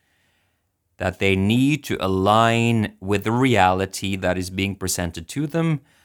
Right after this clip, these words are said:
or they need to deepen themselves into the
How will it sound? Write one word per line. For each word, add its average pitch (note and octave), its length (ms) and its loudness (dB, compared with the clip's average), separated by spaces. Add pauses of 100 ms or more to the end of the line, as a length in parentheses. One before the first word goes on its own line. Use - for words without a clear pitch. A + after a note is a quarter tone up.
(200)
or F#2+ 60 -12
they G#2 180 2
need G#2 320 0
to F2+ 400 -4
deepen A#2 1080 0
themselves G2 720 2
into G2 580 -4
the F#2 540 -2